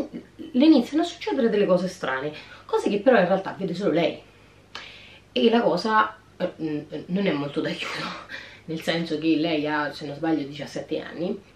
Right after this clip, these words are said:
quindi già è, diciamo, nel pieno un po' della confusione mentale. Il fatto che gli succe-, le succedano delle cose che in realtà vede solo lei non aiuta, ovviamente. È il primo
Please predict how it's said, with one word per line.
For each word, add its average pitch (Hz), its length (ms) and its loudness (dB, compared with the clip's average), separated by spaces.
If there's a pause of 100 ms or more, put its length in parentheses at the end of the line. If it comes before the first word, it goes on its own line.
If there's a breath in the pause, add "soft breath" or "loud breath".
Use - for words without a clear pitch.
quindi 160 300 -6
già 143 340 -4
è, 170 240 -2
diciamo, 165 320 -4
nel 156 120 -4
pieno 165 280 -2
un 143 80 -4
po' 156 120 -2
della 131 200 -6
confusione 190 640 -4 (680 loud breath)
mentale. 190 640 -2 (380)
Il 180 100 -12
fatto 175 300 -4
che 185 200 -8 (140)
gli 185 220 -4
succe-, 170 400 -4
le 185 140 0
succedano 170 440 -2
delle 156 200 2
cose 185 300 0
che 180 100 -6
in 175 80 2
realtà 160 280 -4
vede 160 220 -2
solo 214 220 2
lei 156 280 0 (520 loud breath)
non 170 260 0
aiuta, 139 480 -8 (520)
ovviamente. 156 720 0 (100)
È 202 80 0
il 208 180 6
primo 170 460 -2